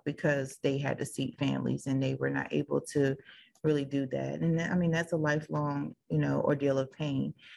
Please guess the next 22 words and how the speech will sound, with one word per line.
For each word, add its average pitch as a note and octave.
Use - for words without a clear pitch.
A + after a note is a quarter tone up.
But, -
um, D3+
my D3
color, D3+
co-, D#3+
my D#3
colors D3+
coconut D3+
has D3+
definitely C#3+
been C#3+
a -
source D3+
of D3
healing, D#3+
not D3+
just D3
for D3+
her D3
and D3+
her C#3+
family, D3